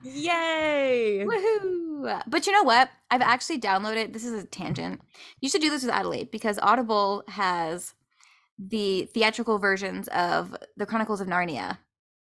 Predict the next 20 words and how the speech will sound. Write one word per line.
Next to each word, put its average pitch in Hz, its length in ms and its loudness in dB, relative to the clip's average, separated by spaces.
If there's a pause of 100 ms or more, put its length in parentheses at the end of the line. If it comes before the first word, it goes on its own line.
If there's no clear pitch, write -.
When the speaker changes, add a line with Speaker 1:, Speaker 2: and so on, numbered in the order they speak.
(440)
Speaker 2:
and 220 120 2
you 220 60 2
can 220 120 -2
listen 214 240 -2
to 208 80 -8
them 175 180 0
with 170 140 -6
Adelaide. - 500 -6
Like, 208 160 0
so 220 220 6
we've 226 120 4
been 226 100 0
listening 226 240 -4
to 214 40 -6
them 208 100 -6
with 190 140 -12
Lincoln. - 440 -10
Speaker 1:
Oh, 403 180 -6
that's 622 140 -6
cool. 170 580 0